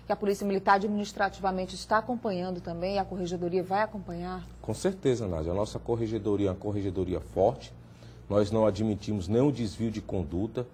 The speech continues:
Speaker 2: O primeiro caso da suposta agressão. Por que que eu digo suposta agressão? Nós estamos ouvindo aqui um lado da moeda. Eu não ouvi os policiais militares. Mas, de imediato, o Comando de Policiamento do Interior,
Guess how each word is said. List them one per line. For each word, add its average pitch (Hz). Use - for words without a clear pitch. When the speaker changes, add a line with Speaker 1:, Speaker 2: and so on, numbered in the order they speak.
Speaker 2:
O 98
primeiro 110
caso 101
da 98
suposta 120
agressão. 101
Por 151
que 208
que -
eu 165
digo 131
suposta 117
agressão? 85
Nós 110
estamos 131
ouvindo 131
aqui 127
um 165
lado 143
da 151
moeda. 110
Eu 82
não 113
ouvi 147
os 180
policiais 101
militares. 85
Mas, 107
de 95
imediato, 120
o -
Comando 123
de 147
Policiamento 113
do 113
Interior, 120